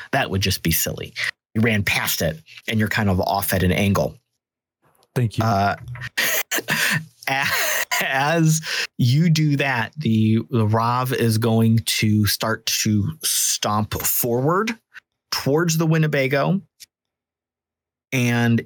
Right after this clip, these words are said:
Speaker 1: it is going to, uh, raise both arms. And you s-, again feel that kind of thunking as things are slotting aside.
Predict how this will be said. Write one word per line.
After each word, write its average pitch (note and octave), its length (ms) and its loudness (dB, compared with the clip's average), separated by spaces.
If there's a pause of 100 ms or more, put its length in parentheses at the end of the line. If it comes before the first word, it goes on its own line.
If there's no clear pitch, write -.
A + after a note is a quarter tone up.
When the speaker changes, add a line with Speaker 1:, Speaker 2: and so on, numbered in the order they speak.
(140)
Speaker 1:
it D#3 240 0
is C3+ 240 2
going B2 500 2
to, A2+ 880 2 (1400)
uh, F#2+ 480 2 (480)
raise A#2 680 4 (120)
both A#2+ 840 0 (380)
arms. F#2+ 640 0 (420)
And B2 180 0
you B2 180 2
s-, A2 260 0
again C3+ 500 0
feel C#3 360 0
that A#2 220 -2
kind A2 240 2
of G2+ 180 -2 (500)
thunking A#2+ 680 2 (680)
as B2+ 280 0
things C#3 320 0
are A2+ 60 0
slotting A#2+ 680 0
aside. G#2 680 0